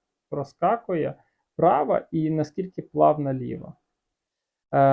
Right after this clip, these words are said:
на рахунок інтернету я б використовував лівий. Для гри я з, е,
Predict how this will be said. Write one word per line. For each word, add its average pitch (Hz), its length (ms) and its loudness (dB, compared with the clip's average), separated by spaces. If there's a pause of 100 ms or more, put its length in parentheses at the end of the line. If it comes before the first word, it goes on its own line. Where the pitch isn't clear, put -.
(200)
на 170 280 2
рахунок 214 560 0
інтернету 170 640 2
я 156 200 2
б 196 60 -8
використовував 160 680 -2
лівий. 123 400 -8 (300)
Для 170 260 4
гри 147 400 -2 (100)
я 185 540 2
з, - 260 -16
е, 156 420 4